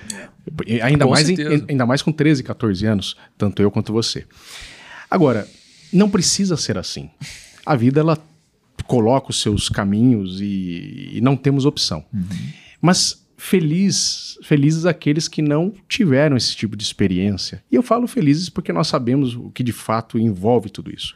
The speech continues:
Speaker 1: Mas veja só, uma coisa que eu aprendi com a minha mãe e eu trago pra mim até hoje. Ela falava assim, "João, é,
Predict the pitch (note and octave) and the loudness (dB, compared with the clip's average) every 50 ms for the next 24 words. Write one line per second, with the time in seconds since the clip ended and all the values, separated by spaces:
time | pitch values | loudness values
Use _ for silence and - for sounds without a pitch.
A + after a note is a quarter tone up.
0 | _ _ - E3+ E3+ E3 F3+ F3+ E3 E3 - - - D#2 - - - - - - | _ _ -2 0 2 4 4 4 4 2 2 0 -4 -6 -8 -12 -16 -20 -20 -20
1 | _ - _ _ _ _ - _ _ _ - - C3 B2 - C#3 A#2+ - C3+ - | _ -20 _ _ _ _ -20 _ _ _ -2 -2 0 0 0 0 0 0 -2 -2
2 | C#3+ B2+ B2 A#2 A#2+ - A2 G#2+ F#2 F2+ G2 A2 G#2+ F2+ - - - - - - | 0 0 0 -2 -2 -4 -4 -4 -4 -2 -2 -4 -4 -6 -8 -14 -20 -20 -20 -16
3 | - - - _ _ - G#2 A2 G#2+ G2+ - - A#2+ A#2+ A2 G#2+ G2 A2+ A2+ A#2 | -16 -16 -16 _ _ -2 0 0 0 0 0 -2 -2 -2 -2 -4 -4 -4 -2 -2
4 | B2 B2 A#2+ - B2+ A#2 F#2+ F2 D#2+ D#2 - - - _ _ - - _ - - | -2 -2 -2 -2 0 0 0 0 -2 -6 -10 -14 -20 _ _ -20 -20 _ -20 -20
5 | - - _ - A2 - - A#2+ B2 A#2+ A#2 A2+ - - F#2+ F2+ E2+ F2+ A#2 A#2 | -20 -10 _ -4 -4 -2 0 0 0 0 0 -2 -2 -4 -4 -6 -2 0 0 0
6 | G2+ F2+ - _ - - - - - - _ _ _ _ _ _ - A2 A2 A2 | 0 -4 -10 _ -20 -20 -18 -18 -20 -20 _ _ _ _ _ _ 0 2 2 2
7 | G#2 | 0